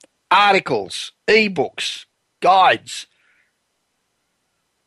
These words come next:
Inspire them using community forums, reviews, celebrity endorsements. And you can convince through interactive demos, webinars, case studies is a great one,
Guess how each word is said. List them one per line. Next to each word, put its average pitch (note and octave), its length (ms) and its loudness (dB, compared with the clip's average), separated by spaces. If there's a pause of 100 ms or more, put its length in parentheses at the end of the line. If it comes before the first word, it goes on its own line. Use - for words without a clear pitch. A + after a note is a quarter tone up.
(420)
Inspire G3+ 720 2
them A#2+ 180 -2
using A#2+ 1200 -6
community F3 560 2
forums, E3 800 4
reviews, C3+ 920 2 (560)
celebrity F3+ 680 2
endorsements. E3 880 0 (680)
And D3+ 160 2
you D#3+ 120 2
can C#3 240 -2
convince C#3+ 680 -2
through B2+ 260 4
interactive C3+ 640 0
demos, D3+ 680 2 (360)
webinars, C3+ 760 2 (420)
case B2+ 280 -2
studies D3 520 0
is G2+ 80 -12
a - 20 -16
great B2 280 2
one, F3+ 240 -2